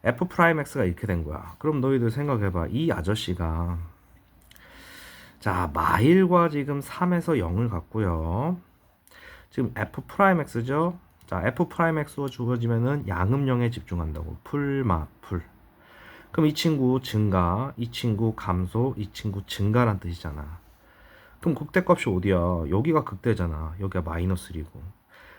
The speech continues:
여기가 뭐야? 극소네, 그치? 그러면은 X가 마이너스 일일 때 극대고 A 나오고, 자, X가 삼일 때 극소 뭐가 나와요?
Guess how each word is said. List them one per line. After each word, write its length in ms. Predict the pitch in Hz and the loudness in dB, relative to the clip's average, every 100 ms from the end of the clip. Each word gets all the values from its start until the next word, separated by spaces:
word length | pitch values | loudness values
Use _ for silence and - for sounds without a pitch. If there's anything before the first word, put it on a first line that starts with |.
| _ 135 | _ 2
여기가 340 | 156 180 143 | 4 6 4
뭐야? 520 | 107 104 92 87 85 | 4 2 2 2 0
극소네, 500 | 85 113 - 123 95 | -4 -8 -6 -2 -2
그치? 380 | 82 - - 214 - _ _ _ | -2 -4 -2 -2 -6 _ _ _
그러면은 420 | 170 165 120 82 - - - _ | 0 4 4 2 -4 -18 -20 _
X가 580 | 107 120 - 165 160 160 | -4 -4 -2 0 4 4
마이너스 680 | 110 - 90 123 135 127 123 | 2 -2 -2 0 -2 -4 -2
일일 200 | 120 117 | -2 -2
때 140 | 131 | -4
극대고 840 | 131 110 - - 139 135 85 80 87 87 - _ _ _ _ _ _ _ _ - - - | -4 -4 -4 -6 -2 0 0 -2 -4 -8 -16 _ _ _ _ _ _ _ _ -20 -14 2
A 180 | 101 120 | 4 4
나오고, 560 | 82 82 78 78 78 - - - - - - - | 2 0 -4 -6 -10 -12 -18 -20 -20 -20 -20 -4
자, 160 | - 101 | 2 2
X가 380 | - - 170 156 | 2 0 2 2
삼일 420 | - 180 185 180 | 4 4 4 2
때 380 | 117 101 101 98 | 2 4 2 0
극소 600 | - 117 - - 170 185 - _ _ _ | -8 -14 -6 2 2 2 -6 _ _ _
뭐가 200 | 85 87 | -4 -2
나와요? 300 | 80 78 | -2 -4